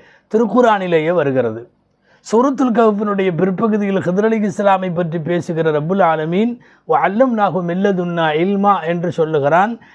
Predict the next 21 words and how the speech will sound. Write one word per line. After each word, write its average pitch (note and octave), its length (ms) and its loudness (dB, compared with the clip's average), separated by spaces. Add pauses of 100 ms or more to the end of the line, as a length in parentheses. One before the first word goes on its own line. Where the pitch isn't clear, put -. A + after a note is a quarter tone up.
(140)
நம் F3+ 500 -2
புறத்திலே G3+ 720 2
இருந்து G3 380 0
நாம் G3+ 440 0
அவருக்கு F3 640 0
சில D#3+ 280 0
இல்மை F#3+ 480 -2
கற்றுக் E3+ 460 -2
கொடுத்திருக்கிறோம் F3 640 -2
என்று D#3 220 -4
சொல்லுகிறான். C3+ 580 -2 (380)
"வ F#3 40 -4
அல்லம்னாஹு G#3 920 0
மின் G#3+ 320 0
லதுன்னா" G#3 500 0
என்கிற F3 320 0
வார்த்தையை F#3 560 0
வைத்து E3+ 360 0
எழுதுகிற F3+ 480 2
விளக்க F3 340 0
உரையாளர்கள் E3 800 0